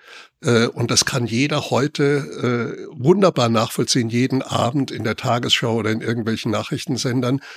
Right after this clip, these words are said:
über den Irankrieg. Ja? Im Iran ist diese Theokratie für alle sichtbar installiert. Die religiösen Führer bestimmen, was politisch geschieht, was in der Gesellschaft überhaupt maßgebend ist. Und das widerspricht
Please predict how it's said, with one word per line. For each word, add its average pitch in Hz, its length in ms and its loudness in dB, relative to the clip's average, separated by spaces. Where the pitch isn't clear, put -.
über 135 240 2
den 131 200 0
Irankrieg. 143 920 -2
Ja? 113 200 0
Im 131 140 0
Iran 123 500 2
ist - 260 -2
diese 127 240 0
Theokratie 117 960 -4
für - 340 -4
alle 143 320 0
sichtbar - 580 0
installiert. 113 920 -2
Die 98 160 -8
religiösen 147 800 2
Führer 120 480 0
bestimmen, 143 580 2
was 110 200 0
politisch 127 520 -2
geschieht, 113 540 -6
was 107 160 -4
in 113 140 -4
der 117 80 -2
Gesellschaft 127 520 -2
überhaupt 113 380 -6
maßgebend 101 580 -4
ist. 151 240 -4
Und 123 160 2
das 151 240 4
widerspricht 147 840 0